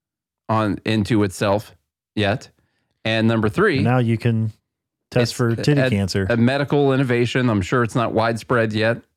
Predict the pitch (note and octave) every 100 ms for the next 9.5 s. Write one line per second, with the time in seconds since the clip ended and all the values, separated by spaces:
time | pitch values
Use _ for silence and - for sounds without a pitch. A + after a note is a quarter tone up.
0 | - G#2 F2+ - - G#2 G#2+ G#2+ A2+ A2
1 | A2 G#2+ A#2 A2 G2 G2+ G#2 G2+ G2 -
2 | G2 F2 - - - A#2+ G#2+ A2+ G#2+ G2+
3 | G#2+ - G#2+ G2+ A2 G2 G#2 F#2+ - _
4 | - G2+ - G2 F#2 F#2+ F#2 - _ _
5 | _ _ _ _ _ G#2 G2 F#2+ F#2 _
6 | - G#2 F2 _ _ - G#2 F#2+ - G#2+
7 | G#2 G#2 G#2+ G2+ G2+ G2 G2 F#2+ G2 F#3
8 | G3 G3+ F#3+ - A#3+ D3+ - A2+ D3 F#3+
9 | - G#2 F#2 G#2 G2+